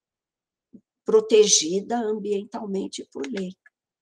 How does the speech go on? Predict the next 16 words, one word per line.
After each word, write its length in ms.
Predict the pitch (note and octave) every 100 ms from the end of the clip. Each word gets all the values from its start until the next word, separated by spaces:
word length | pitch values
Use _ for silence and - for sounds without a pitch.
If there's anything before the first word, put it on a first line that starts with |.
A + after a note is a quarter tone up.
| _ _ _ _ _ _ _ _ _ _ _ _ _ _ _ _ _ _ _ _ _ _ _ _ _ _ _ _ _ _ _ _ _ _ _ _ _ _ _ _ - - _
E 480 | B3+ C#4 D4+ D#4 - _ _ _ _ _ _ -
outra 540 | G#3+ C#4 - - D#3+
conclusão 880 | - E3+ E3 C3+ C#3+ - E3+ B3 A3+
que 140 | G#3 -
eu 80 |
quero 340 | - - - -
tirar 640 | - - - E3 G3 F3 - _ _ _ _ _ _ _ _ _ _ _ _ _ -
é 120 | F#3
que, 140 | F3+ F#3+
ao 160 | F3
mesmo 460 | F3 A#3 C#4+ G#3+ F3
tempo, 880 | - - F3 F#3+ F3 - - C3 B2 _ _ _ -
essa 340 | A3+ B3+ B3
força 420 | - C#3+ D#3+ E3+
de 140 | - -
trabalho 920 | - - - - D3 - - -